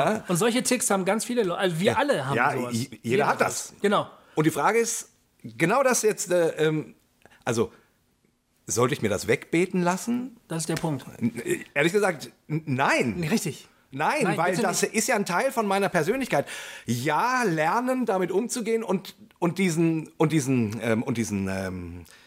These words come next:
Speaker 1: diesen Übergang zwischen, zwischen zwanghaft, äh, irgendwie lockerer nehmen zu können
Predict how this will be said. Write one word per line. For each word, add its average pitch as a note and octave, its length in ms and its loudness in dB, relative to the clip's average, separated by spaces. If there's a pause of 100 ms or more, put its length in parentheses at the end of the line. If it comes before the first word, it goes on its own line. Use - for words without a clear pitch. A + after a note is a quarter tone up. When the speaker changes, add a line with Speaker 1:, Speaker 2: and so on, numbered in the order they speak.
(140)
Speaker 1:
diesen C3 360 -4
Übergang E3 400 0
zwischen, D3 480 2 (880)
zwischen C#3 600 2 (460)
zwanghaft, G3 840 0
äh, D#3+ 500 4 (680)
irgendwie D#3+ 800 0 (480)
lockerer F3 600 2
nehmen G3 400 2
zu F#3+ 200 0
können F#3 400 0